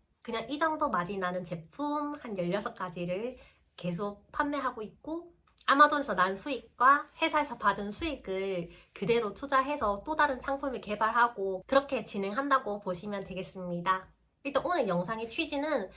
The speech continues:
내가 이만큼 성장했다, 이만큼 마진을 많이 남긴다, 그런 취지는 절대 아니고요.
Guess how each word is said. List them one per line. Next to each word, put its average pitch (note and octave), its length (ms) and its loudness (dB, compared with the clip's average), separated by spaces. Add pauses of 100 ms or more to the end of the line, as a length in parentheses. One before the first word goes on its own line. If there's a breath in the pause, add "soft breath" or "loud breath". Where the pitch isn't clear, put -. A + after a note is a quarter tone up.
(160 loud breath)
내가 G3+ 320 2
이만큼 C#4 340 -2
성장했다, B3+ 1000 4 (200 loud breath)
이만큼 D#4 340 2
마진을 F#3+ 320 0
많이 F3+ 140 2
남긴다, F#3+ 800 0
그런 B3 500 2
취지는 B3+ 380 -4
절대 F3 260 -4
아니고요. F3 680 0